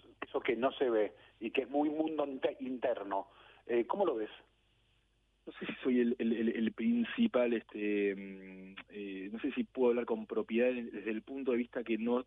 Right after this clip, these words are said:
Speaker 2: no formo parte de, de, de la competición, de, de los deportes
Speaker 1: Ajá.
Speaker 2: de, de, de competitivos, ¿entendés?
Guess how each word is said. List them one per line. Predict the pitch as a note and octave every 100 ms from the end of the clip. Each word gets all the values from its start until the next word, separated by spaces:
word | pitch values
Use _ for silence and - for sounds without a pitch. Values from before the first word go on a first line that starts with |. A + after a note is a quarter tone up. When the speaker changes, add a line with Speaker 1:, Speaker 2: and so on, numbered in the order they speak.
| _
Speaker 2:
no | A#2+ A#2+
formo | - C3 A#2+
parte | C3+ C3+ C#3
de, | A#2
de, | G#2 G2+
de | G2 G2
la | F#2+
competición, | G2 G2+ G2 G#2+ - A#2 G#2 F2+ F2+ _
de, | F#2+
de | F#2
los | F#2 -
deportes | - G#2+ A2+
Speaker 1:
Ajá. | A2+ G#2+ G#2
Speaker 2:
de, | F#2
de, | F#2 G2
de | F#2+
competitivos, | G2+ G2+ G2 G2+ G2 F2 E2+ -
¿entendés? | F2+ F2+ G2+